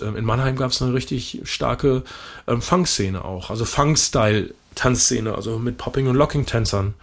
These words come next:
Ja, Heidelberg, wie gesagt, Mannheim, also da, das war schon eine Hochburg von den, von diesen Leuten. Um auf die Musik zurückzukommen, ich hab natürlich immer gesucht, es gab natürlich auch immer noch gute Musik, die ab den zweitausendern kam, aber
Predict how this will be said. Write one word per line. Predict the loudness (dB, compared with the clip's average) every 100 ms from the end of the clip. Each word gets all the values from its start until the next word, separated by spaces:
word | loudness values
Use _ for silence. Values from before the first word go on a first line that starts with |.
| -18 -20 -14 -2
Ja, | 0 0 2
Heidelberg, | 6 6 8 6 4 0 -8
wie | -4
gesagt, | 0 0 0 -4 -4
Mannheim, | 0 2 2 2 0 -4 -10 _ -20 -10
also | -6 -4
da, | -4 -6
das | -6 -6
war | -4
schon | -2 0
eine | 2
Hochburg | 2 0 -4 -6 -6
von | -6
den, | -4 -6 -8 -16 -20 -18 -20 -8
von | -4
diesen | -2 -2
Leuten. | -2 -4 -4 -8 -10 -16 -20 -16
Um | -8 -4
auf | -4
die | -2 -2
Musik | 0 -2 -4
zurückzukommen, | -4 -6 -6 -6 -2 0 0 -2 -4 -10 -18 -20 -20 -20 -20 -14
ich | -8 -2
hab | 0
natürlich | 0 0 0 -2
immer | 2 2
gesucht, | 2 2 0 2
es | 2 2
gab | 2 0
natürlich | -2 0 0
auch | 0
immer | 0
noch | 0 0
gute | -2 -2
Musik, | 0 2 2 0 -2
die | -2 0 0
ab | -2 -2
den | -2
zweitausendern | 0 0 0 0 0 0 0 0
kam, | -2 -2 -2
aber | -2 -2 0 0